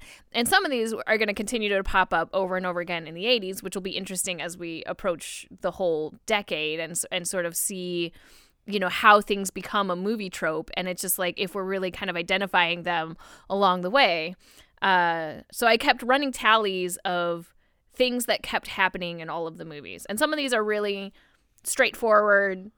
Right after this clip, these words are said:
You'll, you'll get them right off the bat in terms of which movies included these things. And some of 'em are a little bit more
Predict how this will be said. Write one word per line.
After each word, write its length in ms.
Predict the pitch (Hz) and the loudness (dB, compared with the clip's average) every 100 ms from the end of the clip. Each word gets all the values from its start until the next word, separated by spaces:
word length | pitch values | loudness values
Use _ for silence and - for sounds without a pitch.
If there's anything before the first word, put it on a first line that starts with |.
| _ | _
You'll, 260 | - 196 190 202 | -10 -4 -2 0
you'll 160 | 190 | 0
get 160 | 185 185 | 0 0
them 160 | 190 | 2
right 120 | 190 185 | 4 4
off 180 | 175 | 2
the 100 | - | 0
bat 360 | 180 170 170 - - | 0 2 2 0 -10
in 100 | 180 | -8
terms 220 | 190 170 | -8 -6
of 80 | 170 | -6
which 220 | 185 208 | -6 -6
movies 320 | 185 170 175 | -6 -4 -6
included 400 | 170 - 180 170 | -8 -8 -6 -4
these 160 | 170 165 | -6 -6
things. 240 | 160 170 | -8 -6
And 120 | 175 | -6
some 180 | 208 202 | -4 -2
of 120 | 202 | 0
'em 160 | 185 175 | 0 0
are 380 | 175 175 175 - | 0 0 -2 -4
a 80 | 180 | -4
little 240 | 180 190 | -4 -2
bit 340 | 190 180 - | 2 2 2
more 520 | 196 196 180 175 175 | -4 -2 0 0 -2